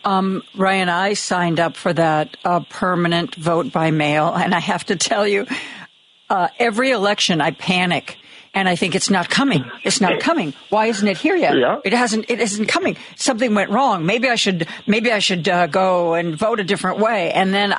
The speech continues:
Speaker 1: I don't know, after several days of panic, it shows up in the mail. And I'm like, "Oh, yeah." I just, I don't know. I just keep
Speaker 2: <laughs>
Speaker 1: assuming that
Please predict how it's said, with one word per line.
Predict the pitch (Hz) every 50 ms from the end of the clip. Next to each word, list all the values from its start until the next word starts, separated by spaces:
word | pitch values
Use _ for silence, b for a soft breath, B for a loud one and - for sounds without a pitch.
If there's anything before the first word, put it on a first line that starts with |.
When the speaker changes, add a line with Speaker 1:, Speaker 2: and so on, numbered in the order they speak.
| -
Speaker 1:
I | - 190 226 254
don't | 285 294 294 226
know, | 190 180 190
after | 196 190 208 - - 208 202
several | - 240 214 190 214 202
days | 196 214 214 208 208
of | 185
panic, | - 214 214 226 254 254 240 -
it | 233 -
shows | - - 220 214 220 208 175
up | 202 196 175 - - -
in | - 214 214
the | 220 220
mail. | 208 196 190 196 208 226 240 254 B B B B B B B
And | - 190 196
I'm | 190 190
like, | 190 190 185 -
"Oh, | 240 254 277 233 165 160 -
yeah." | 208 240 254 185 143 170 B B B B B -
I | 233 262
just, | - 311 254 - - -
I | 240 262 277
don't | 285 294 285
know. | 269 262 233 185
I | 170 - 180
just | - 131 262 - -
keep | - - 139 - - - -
Speaker 2:
<laughs> | - -
Speaker 1:
assuming | 226 220 202 196 - - - 294 302 285 269 247 226 214 196
that | 190 196 190